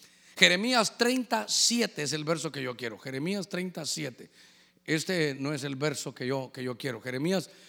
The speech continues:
capítulo treinta, verso, verso siete. Ahora,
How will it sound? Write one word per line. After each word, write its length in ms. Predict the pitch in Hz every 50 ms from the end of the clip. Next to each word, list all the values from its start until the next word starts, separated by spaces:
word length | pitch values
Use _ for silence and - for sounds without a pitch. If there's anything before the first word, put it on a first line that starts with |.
| - - _
capítulo 480 | - 131 110 - 160 156 165 151 139 131
treinta, 380 | - 151 160 165 156 160 156 143
verso, 760 | 131 - 123 131 135 139 127 - - 139 123 117 117 107 101 95 - _ _ _ _ -
verso 300 | 110 113 135 135 147 143
siete. 380 | - 196 220 220 - 123 90 - - - _ _ _ - -
Ahora, 260 | 160 170 147 104 -